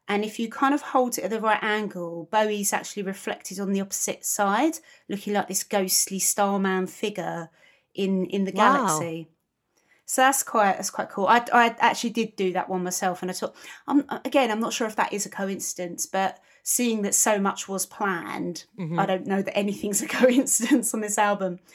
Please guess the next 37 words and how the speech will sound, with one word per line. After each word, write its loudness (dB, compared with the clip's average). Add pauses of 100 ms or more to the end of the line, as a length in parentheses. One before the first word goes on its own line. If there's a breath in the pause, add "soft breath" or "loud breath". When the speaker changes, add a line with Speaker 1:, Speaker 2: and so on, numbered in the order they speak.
(420 loud breath)
Speaker 1:
But, 6
um, 6 (800)
Black 4
Star, 2
and 0
I 2
didn't 2
know, -2 (220)
that, -6
well, 4
I 4
didn't -6
know -2
a -2
lot 2
of -6
this, -8
but -4
Black 2
Star 0
is -4
the -4
only -2
album -2 (380 soft breath)
of -8
David 0
Bowie's 0
where -2 (300 loud breath)
David 0
Bowie 2
doesn't -2
actually -6
feature -8
on -4
the -6
cover -8
himself. -6